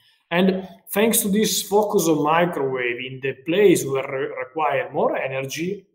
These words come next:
we are able to run, uh, the entire process, the entire total fat determination in, in a single step with, uh,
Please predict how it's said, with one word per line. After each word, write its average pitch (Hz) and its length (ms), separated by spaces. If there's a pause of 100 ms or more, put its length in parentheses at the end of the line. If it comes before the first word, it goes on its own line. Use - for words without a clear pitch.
we 156 180
are 175 120
able 165 640
to 147 160
run, 143 480 (180)
uh, 147 40 (1300)
the 147 80
entire 139 640
process, 139 420
the 127 140
entire 139 500
total 147 280
fat 160 260
determination 139 920 (400)
in, 143 200
in 151 200
a 139 60
single 156 420
step 131 380 (200)
with, 131 360
uh, 131 160